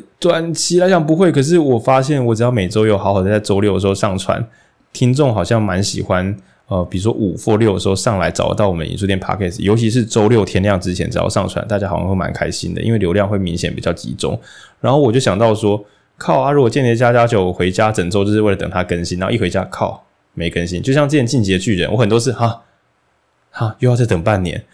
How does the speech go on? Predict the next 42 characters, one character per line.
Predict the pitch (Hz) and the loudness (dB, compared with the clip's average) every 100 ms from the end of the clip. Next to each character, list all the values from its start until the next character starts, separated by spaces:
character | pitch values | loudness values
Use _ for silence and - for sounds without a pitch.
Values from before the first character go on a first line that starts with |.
| - _ _ - | -20 _ _ -6
一 | 92 | -2
定 | 113 | 0
很 | 101 - | 0 -2
伤 | 85 82 | -2 -2
心。 | 90 85 87 | -4 -4 -6
虽 | - 98 | -2 0
然 | 95 | 0
我 | 90 | 0
们 | 87 87 | 0 0
的 | |
听 | 117 110 | 0 0
众 | 123 104 | 2 0
应 | 101 | 2
该 | 104 | 0
有 | 85 | 0
蛮 | 82 87 | -2 -2
想 | 85 | -2
要 | 87 92 | 0 0
在 | 92 | 0
周 | - 95 | 0 0
六 | 95 | 0
天 | - 92 | 0 -2
亮 | 90 | -2
的 | 85 | -2
时 | 90 | -4
候 | |
听 | - 90 | -2 -2
到 | 85 | -2
我 | |
们 | 85 | -2
节 | - - | -6 -4
目， | 85 85 | -4 -4
所 | - | -4
以 | - - - - _ - | -4 -6 -14 -20 _ -4
我 | 90 87 92 - | 0 0 -2 -8
不 | - 107 | -4 -2
想 | 90 85 | 0 -2
让 | 95 | 0
他 | 90 | -2
们 | 87 | -4
失 | - - | -4 -2
望。 | 85 78 | -2 -2